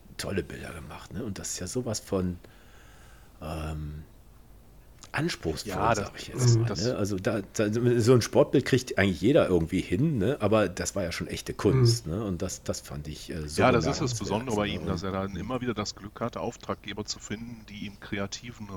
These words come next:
Speaker 2: Spielraum gelassen haben, ne? Das hast du wahrscheinlich in
Speaker 1: Ja.
Speaker 2: der Szene nicht oft, weil das Sportblättchen so und so,
Speaker 1: Mhm.
Speaker 2: das sagt halt, „Ich will jetzt hier ein Stürmerbild und ein Jubelbild und mach
Speaker 3: Mhm.
Speaker 2: mal“, so, ne?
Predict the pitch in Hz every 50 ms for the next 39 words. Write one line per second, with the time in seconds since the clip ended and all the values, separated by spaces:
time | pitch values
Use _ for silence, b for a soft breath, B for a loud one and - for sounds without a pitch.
0 | 87 - - - - - - 127 127 - 101 85 87 87 85 82 82 80 - -
1 | 80 78 80 80 78 78 80 90 127 131 B B B B B B B - - -
2 | 123 - - 120 107 101 - 107 104 107 107 101 - 104 92 - - 117 110 110
3 | 98 95 95 92 - - 101 113 - - - 95 90 92 95 95 95 95 95 -
4 | - - 98 - - - - 104 113 - - 110 110 - - - 104 95 92 90
5 | 92 95 87 82 78 104 92 - - 107 - - - - 95 92 87 - 85 -
6 | - - 104 104 101 98 92 - - - 95 87 - - - 98 95 98 98 95
7 | - 101 104 104 104 - - - 95 - 90 92 90 92 98 101 107 107 101 -
8 | 113 110 113 110 - - - 98 90 95 101 - - 131 135 131 123 120 113 110
9 | 92 87 92 98 107 - -